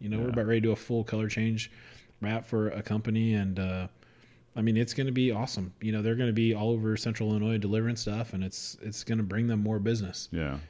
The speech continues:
Speaker 1: You know?
Speaker 2: Yeah, we definitely, uh, I've definitely had calls from mine, but even not having, even if someone doesn't call me right away, I have people,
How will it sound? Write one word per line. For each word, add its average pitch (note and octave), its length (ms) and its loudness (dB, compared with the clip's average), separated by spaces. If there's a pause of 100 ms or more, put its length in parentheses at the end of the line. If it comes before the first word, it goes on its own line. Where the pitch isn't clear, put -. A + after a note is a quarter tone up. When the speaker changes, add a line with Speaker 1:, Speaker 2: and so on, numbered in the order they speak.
(180)
Speaker 1:
You G2 100 -4
know? F#2+ 180 -4 (120)
Speaker 2:
Yeah, G2 140 8
we G#2+ 120 8
definitely, G2 720 4
uh, D#2 560 0 (560)
I've F2+ 100 -4
definitely F#2 340 4
had E2+ 160 0
calls E2+ 260 0
from F2 220 -4
mine, E2 500 0 (320)
but A#2 100 4
even D#3+ 460 4 (380)
not F#2 420 0
having, F#2+ 560 0 (560)
even C#3 160 2
if C#3+ 100 2
someone A#2 300 2
doesn't F#2+ 320 0
call F2+ 260 -4
me G#2 160 2
right F2+ 200 2
away, E2+ 520 0 (1300)
I F2+ 80 -4
have F#2+ 300 2
people, F2 420 0